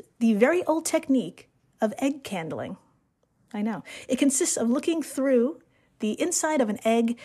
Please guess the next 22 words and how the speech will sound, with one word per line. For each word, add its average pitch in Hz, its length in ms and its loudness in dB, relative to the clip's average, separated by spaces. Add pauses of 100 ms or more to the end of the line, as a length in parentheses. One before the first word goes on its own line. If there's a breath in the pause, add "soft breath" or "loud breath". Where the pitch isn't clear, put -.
(160 loud breath)
by 208 140 2
placing 330 520 -4
a 220 100 -2
powerful 311 520 -2
light 240 280 0
beam 180 300 -8 (140)
behind 247 360 2
it. - 180 -10 (800 soft breath)
This 247 120 4
allowed 269 260 6
us 269 120 4
to 247 80 -2
precisely 311 540 2
inject 262 400 6
into 349 320 -4
the 339 100 2
blood 262 260 6
vessels 269 380 0
of 208 120 -2
the 202 120 -4
eleven-day-old 240 1000 2
embryo 233 480 4